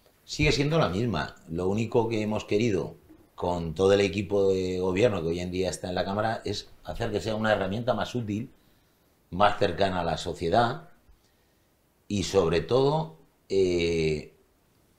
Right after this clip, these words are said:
no solo al tejido empresarial, sino a nivel social también. Entendemos que la Cámara tiene una faceta muy importante para el presente y, sobre todo, para el futuro. Tenemos que involucrarnos muchísimo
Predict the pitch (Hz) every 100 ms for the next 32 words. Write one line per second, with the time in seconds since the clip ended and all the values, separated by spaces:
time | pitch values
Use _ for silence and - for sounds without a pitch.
0 | - - 107 117 151 156 135 95 95 -
1 | 107 95 87 90 95 117 - 92 87 85
2 | 71 80 90 101 92 82 95 87 80 78
3 | 82 87 80 85 85 90 120 - 101 82
4 | 95 104 107 - - _ _ _ 104 101
5 | 101 95 - 101 95 87 92 98 92 92
6 | 98 101 92 92 85 98 98 80 73 -
7 | - - - _ _ - _ _ _ _
8 | _ _ _ - 95 90 82 80 131 147
9 | 139 101 87 104 127 98 85 80 80 85
10 | 101 82 82 85 101 98 107 98 90 90
11 | 80 80 87 92 87 95 104 95 85 78
12 | 95 90 92 90 80